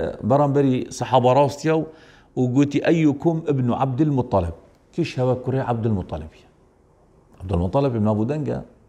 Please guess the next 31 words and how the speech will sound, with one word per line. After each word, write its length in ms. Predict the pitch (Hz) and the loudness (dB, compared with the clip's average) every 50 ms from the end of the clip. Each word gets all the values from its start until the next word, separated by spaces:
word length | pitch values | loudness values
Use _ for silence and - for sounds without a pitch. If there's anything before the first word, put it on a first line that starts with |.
| _ _ - | _ _ -8
ئەبێژی 260 | - 92 101 104 117 113 | -4 -2 0 0 0 0
مەزنی 260 | 117 110 120 120 120 107 135 | 0 0 0 0 0 0 0
جا 80 | 151 147 | 0 0
خەکیە، 320 | 131 120 - - 139 143 - - - - | -2 -4 -2 0 0 0 0 -2 -4 -4
ناوی 220 | - 92 104 113 110 98 | -2 2 4 4 4 4
ضمامە. 420 | 110 117 135 147 147 127 120 127 139 - - - _ _ _ _ _ _ _ _ - - - _ _ _ | 4 4 4 4 4 2 0 -2 -4 -6 -10 -20 _ _ _ _ _ _ _ _ -20 -20 -20 _ _ _
پێغەمبەری 360 | - 107 113 127 135 147 143 139 | -2 0 2 2 4 4 4 4
عەلەیهی 220 | 131 131 127 117 - - | 4 4 2 0 0 -2
سەڵات 240 | 123 120 123 120 120 117 | 0 2 2 2 0 -2
وسەلام 320 | - - 139 147 151 151 135 | -2 0 0 0 0 0 0
گوتی: 180 | 127 131 - 127 - | -2 -2 -2 0 2
«ئەنە 180 | 165 165 143 127 101 | 2 4 4 2 2
بنو 120 | 98 101 87 80 | 2 2 0 0
عەبدل 220 | 90 85 98 95 92 | 0 0 0 0 0
موتەڵب.» 340 | 90 - - 90 82 82 - - - - | -2 -4 -4 -4 -6 -6 -8 -12 -10 -10
ئەس 80 | - - - | -10 -8 -4
کوڕی 160 | - 120 104 | -4 -2 -2
عەبدل 220 | 92 87 92 92 90 87 | -2 -2 -2 -4 -4 -4
موتەڵب. 280 | 82 - 90 85 78 71 - _ _ - 87 85 - - _ _ _ _ _ _ _ _ _ _ _ _ _ _ _ _ _ _ _ _ - | -4 -6 -6 -6 -6 -8 -12 _ _ -20 -20 -20 -20 -20 _ _ _ _ _ _ _ _ _ _ _ _ _ _ _ _ _ _ _ _ -2
گوتی: 200 | 131 107 - - - | -2 0 2 2 2
«ئەنتە 220 | 151 135 - 135 123 120 | 2 4 4 4 4 4
موحەممەد؟» 440 | 113 120 143 147 147 151 180 185 190 - - _ _ _ _ _ _ _ _ _ _ _ _ _ _ _ _ _ _ _ _ _ _ _ _ _ _ _ _ - - 95 98 | 4 2 2 2 2 2 0 0 -2 -8 -18 _ _ _ _ _ _ _ _ _ _ _ _ _ _ _ _ _ _ _ _ _ _ _ _ _ _ _ _ -6 -4 2 2
گوتی: 240 | 123 117 120 - - - | 2 2 2 -2 0 2
«ئەنە 160 | 135 123 110 98 87 | 2 2 2 2 0
موحەممەد.» 420 | - - 87 90 - 92 - - - - _ _ _ _ _ _ _ _ _ _ _ _ _ _ _ _ _ _ _ _ _ _ - - | -2 -6 -6 -6 -8 -10 -12 -14 -20 -20 _ _ _ _ _ _ _ _ _ _ _ _ _ _ _ _ _ _ _ _ _ _ -10 -8
ئەس 100 | 107 - - | -6 -6 -4
پێ-، 120 | - - - | -4 -4 -4
ئەس 100 | 101 - - - | -6 -8 -8 -4
تو 60 | - 117 117 | -2 0 2
موحەممەدی؟ 340 | - 120 123 147 165 175 180 160 | 2 2 2 2 2 0 0 0
گوتی: 140 | 151 - | 0 0